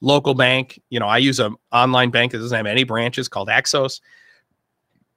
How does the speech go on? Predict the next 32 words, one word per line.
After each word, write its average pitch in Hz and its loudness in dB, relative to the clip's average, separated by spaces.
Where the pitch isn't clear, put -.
If 135 -4
you 165 6
add 175 4
up 165 -6
all 254 4
those 226 6
vendors 127 0
and 127 2
you 135 2
compare 220 2
'em 170 -2
to 160 -10
the 139 -6
total 190 2
number 156 2
used 139 2
in 123 -2
nineteen 127 2
ninety-five, 131 2
it's 147 -4
probably 208 4
gonna 151 2
be 135 4
a - 0
greater 127 2
number 127 2
by, 107 2
like, 107 -6
a 113 -8
factor 120 0
of - -10
four, - -10